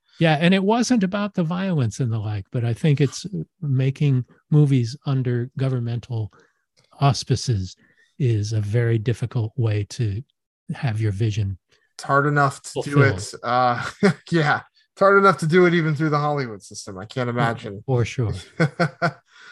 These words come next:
Speaker 2: All right, here's another one, uh, another longer one from our, uh, email. Uh, Steve writes, With so many versions of films coming out on four K and as special editions, we super fans end up buying them,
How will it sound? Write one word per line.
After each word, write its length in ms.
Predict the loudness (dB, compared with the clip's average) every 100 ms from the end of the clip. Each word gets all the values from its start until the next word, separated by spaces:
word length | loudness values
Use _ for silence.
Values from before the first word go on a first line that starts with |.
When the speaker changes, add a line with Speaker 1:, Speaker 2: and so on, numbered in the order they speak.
| -8 2
Speaker 2:
All 120 | 4
right, 360 | 4 0 -12 -4
here's 200 | 0 2
another 280 | 4 4 4
one, 360 | 4 2 2 0
uh, 200 | 0 0
another 260 | 0 -2
longer 320 | -2 -2 -2 -2
one 260 | -2 -6
from 220 | -10 -8
our, 340 | -4 -2 -2 -2
uh, 240 | -4 -4 -6
email. 560 | -6 -4 -4 -6 -8 _ _ _ -4
Uh, 300 | -2 0 -4
Steve 600 | -4 -6 -6 -4 -2 0 2
writes, 520 | 4 2 -4 -8 _ _ _ _ -8
With 160 | -6 -4
so 340 | -6 2 2
many 200 | 4 0
versions 720 | 2 2 2 2 -2 -2 -6 -12
of 120 | -18 -6
films 380 | 0 2 0
coming 260 | -4 -4 0
out 160 | 0 0
on 160 | -4
four 340 | -12 -4 -2 -2
K 500 | -6 -8 -8 -10 -14 _ _ _ -10
and 120 | -8
as 100 | -6
special 400 | -2 -2 0 -2
editions, 520 | -2 -8 -10 -12 -8
we 80 | -6
super 400 | -4 -4 -2 -2
fans 400 | 0 0 0 -2
end 140 | -4 -4
up 200 | -4 -2
buying 480 | 2 4 4 2 4
them, 420 | 4 4 0